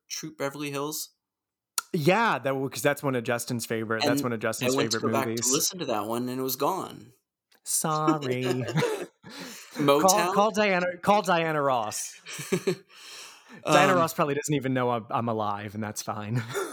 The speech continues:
Speaker 1: But I really enjoyed it, and
Speaker 2: Well,
Speaker 1: I,
Speaker 2: thank you.
Speaker 1: I
Speaker 2: Thank you very
Speaker 1: enjoyed
Speaker 2: much.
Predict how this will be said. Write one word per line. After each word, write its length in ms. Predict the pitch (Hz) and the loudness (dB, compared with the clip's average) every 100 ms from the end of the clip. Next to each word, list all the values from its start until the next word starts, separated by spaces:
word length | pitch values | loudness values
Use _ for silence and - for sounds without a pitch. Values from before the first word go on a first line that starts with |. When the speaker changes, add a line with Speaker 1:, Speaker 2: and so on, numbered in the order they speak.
| - - - 233 - 190 | -12 -16 -6 -2 0 6
Speaker 1:
But 220 | 156 - | 6 6
I 60 | 160 | 2
really 340 | 170 202 190 | 4 2 2
enjoyed 340 | 165 135 127 123 | 0 0 2 2
it, 180 | 123 - | 2 2
and 240 | 131 123 - _ 120 | 0 0 -6 _ 2
Speaker 2:
Well, 140 | 123 | 4
Speaker 1:
I, 60 | 123 | 6
Speaker 2:
thank 240 | 123 - | 4 4
you. 120 | 196 135 | 2 2
Speaker 1:
I 100 | 110 - | -2 -2
Speaker 2:
Thank 160 | 202 226 | 0 2
you 60 | |
very 160 | - 214 | 2 4
Speaker 1:
enjoyed 60 | 196 | 4
Speaker 2:
much. 320 | 180 110 | 2 -2